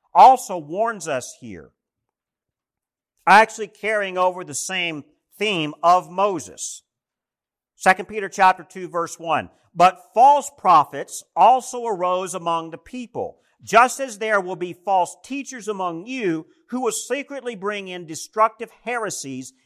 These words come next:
even denying the master who bought them, bringing upon themselves swift destruction. And many will follow their sensuality, and because of them, the way of truth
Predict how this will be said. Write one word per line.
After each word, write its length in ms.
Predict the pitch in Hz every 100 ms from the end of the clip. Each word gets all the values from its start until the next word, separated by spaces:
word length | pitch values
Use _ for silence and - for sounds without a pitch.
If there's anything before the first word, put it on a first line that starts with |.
| _
even 340 | 247 254 269 202
denying 640 | 190 185 220 247 262 233
the 80 | 190
master 760 | 208 233 220 - - 131 131 _ _
who 140 | 208 196
bought 560 | 127 208 214 220 160
them, 380 | 151 139 120 135 _ _
bringing 440 | 123 202 254 262
upon 400 | 240 - 214 254
themselves 640 | 254 233 - 185 170 165 -
swift 440 | - - 202 208 -
destruction. 640 | 165 - 147 - 113 98 _ _ _ _ -
And 200 | 196 202
many 220 | 254 277
will 160 | 269
follow 480 | - 214 214 214 220
their 160 | 185 160
sensuality, 1120 | - 202 202 - 185 170 170 170 135 110 - _ -
and 140 | 180
because 540 | 175 - - 254 269 240
of 140 | 175
them, 260 | 165 160 160
the 80 |
way 340 | 147 165 240 262
of 140 | 254
truth 480 | - - 262 165